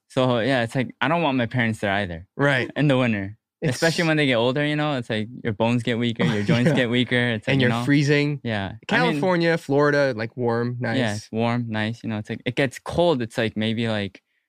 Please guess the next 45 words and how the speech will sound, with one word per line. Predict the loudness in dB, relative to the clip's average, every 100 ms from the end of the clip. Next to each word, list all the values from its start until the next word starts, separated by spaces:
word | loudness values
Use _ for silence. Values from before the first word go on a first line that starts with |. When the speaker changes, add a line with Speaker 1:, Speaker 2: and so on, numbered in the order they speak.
| _ -8
Speaker 1:
I | -4
don't | -2
know, | -4 -6
like, | -8 -10
sixty. | -6 -6 -4 -4 -4 -6 _ -18 -18 -18 _ _ _ _ _
Speaker 2:
Yeah. | 0 2 2
Speaker 1:
Right? | 0 -4 _
Speaker 2:
Yeah, | -2 0 0
for | -2 -2
L | 0 2
A. | 2 0 -4
Speaker 1:
Right? | -4 -2 -2 -6
Speaker 2:
Yeah. | -10 -10 -12 _ -4
Speaker 1:
Maybe. | -2
Speaker 2:
So | -2
it's | -4 -12 _ _ _ _ 0
Speaker 1:
Or |
actually, | 0 2 2 2
it |
went | 2 2
down | 2 0
to |
forty | 0 2 2 2 0 -4 -4
last | -2 -2 0
time, | -2
which | -2 -6 -18 -4
Speaker 2:
In | 2
Speaker 1:
kinda | 2
Speaker 2:
L | 2
A? | 2
Speaker 1:
surprised | 2 0 0
me. | -2 0
Yeah. | 0 0 -4 _ _ _ -6
Like, | -4
forty | 0 2 2
something. | 0 -2 -2
So | 0
I | 0
was | 0
like, | 0
"Oh, | 0 0
Speaker 2:
Say | 2
Speaker 1:
wow." | 2 2 2
Speaker 2:
what? | 2 2 2 2 0 -4 -4
Speaker 1:
Yeah. | -2 0 -2